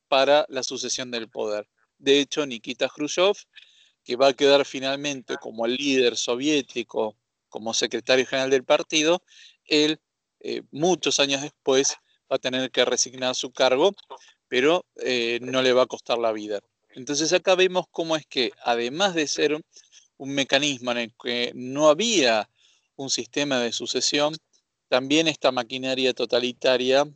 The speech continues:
ponía en riesgo la vida de todas las personas, no importaba qué cargo tenían,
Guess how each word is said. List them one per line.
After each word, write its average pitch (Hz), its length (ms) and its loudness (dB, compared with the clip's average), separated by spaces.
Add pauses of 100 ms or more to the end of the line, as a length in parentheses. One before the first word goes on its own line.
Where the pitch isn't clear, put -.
(240)
ponía 180 380 2
en 165 140 -6
riesgo 170 300 2
la 151 140 8
vida 185 220 4
de 175 80 4
todas 170 320 4
las 123 100 4
personas, 104 920 -6
no 104 140 -4
importaba 147 800 0
qué 143 200 -6
cargo 139 400 0
tenían, 131 560 -6